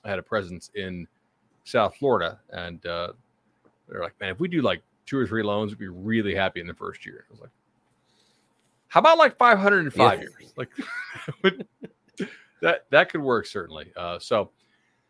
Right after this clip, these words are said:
Speaker 1: homes are still being sold, and if you wanna get a great professional experience and, uh, and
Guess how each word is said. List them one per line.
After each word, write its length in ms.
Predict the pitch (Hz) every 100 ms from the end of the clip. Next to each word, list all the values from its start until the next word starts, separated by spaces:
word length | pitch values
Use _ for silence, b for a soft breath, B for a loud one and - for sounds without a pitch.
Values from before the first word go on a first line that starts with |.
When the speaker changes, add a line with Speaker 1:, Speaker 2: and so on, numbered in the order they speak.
| _ _
Speaker 1:
homes 400 | - 139 139 143
are 220 | 131 120
still 460 | - - 139 131 127
being 340 | 113 120 113
sold, 360 | - 170 170 156
and 220 | 120 110
if 140 | 95
you 60 | 104
wanna 160 | 104
get 160 | 98 101
a 60 | 95
great 360 | - 113 110
professional 600 | 101 98 107 - 98 92 _ _ _
experience 720 | - - 110 95 98 - - _ -
and, 320 | 92 85 90 87
uh, 160 | 87 87
and 160 | 92